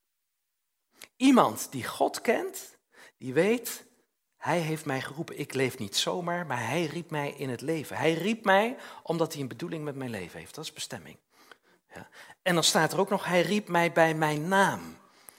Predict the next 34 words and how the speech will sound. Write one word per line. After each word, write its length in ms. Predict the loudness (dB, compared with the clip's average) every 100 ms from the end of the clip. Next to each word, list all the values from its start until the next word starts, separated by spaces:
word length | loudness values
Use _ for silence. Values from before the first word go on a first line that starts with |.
| -20 -20 _
Dat 100 | -6
is 60 | -4
helemaal 380 | -4 0 0 0
speciaal. 680 | -2 -6 -8 -10 -12 -18 _ _ _ _ _ -20 _
Hè? 140 | -20 -18 -20 _ _ _
Want 400 | 4 4 0 4
als 640 | 10 10 8 6 2 0 -6 -20 -20 _ _ _
jij 360 | -2 6 8 6
tegen 280 | 2 0 0
mij 180 | 0
zegt: 300 | 0 -2 -6
"Willem", 500 | 0 2 4 4 0
of 220 | -6 -10 -8
"Pastor 400 | -4 -2 -4 -6
Willem", 440 | -4 -4 -4 -6
of 200 | -10 -8
"Willem 240 | -6 -6
de 80 | -10
Vink", 480 | -8 -6 -6 -10 -18 _ _ _ _
hè, 200 | -16 -16 -16 _ _ _
dan 240 | -12 -12 4
denk 300 | 4 4 -2
je 300 | -6 -6 -6
dat 200 | -8 -6
je 100 | -6
mijn 200 | -6 0
naam 340 | 4 4 2
noemt 300 | -4 -6 -8
en 160 | -10 -8
iets 200 | -4 -2
van 140 | -2
mij 180 | -2 0
weet. 320 | 2 0 -6 -18 -20 -20 -20 _ _ _ _ _ _ _ _ _ _ _ _
Ja. 260 | -12 -12